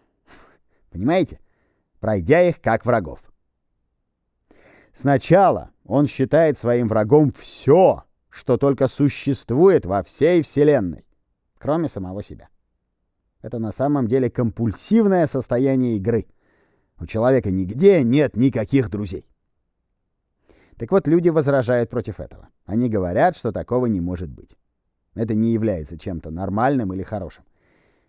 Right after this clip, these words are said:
Что ж, это нормально, но это плохо.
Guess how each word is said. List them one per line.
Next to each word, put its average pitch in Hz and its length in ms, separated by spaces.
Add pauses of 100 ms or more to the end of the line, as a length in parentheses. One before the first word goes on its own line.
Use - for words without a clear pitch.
(280)
Что - 180
ж, 170 80
это 196 160
нормально, 202 720
но 123 100
это 139 140
плохо. 202 480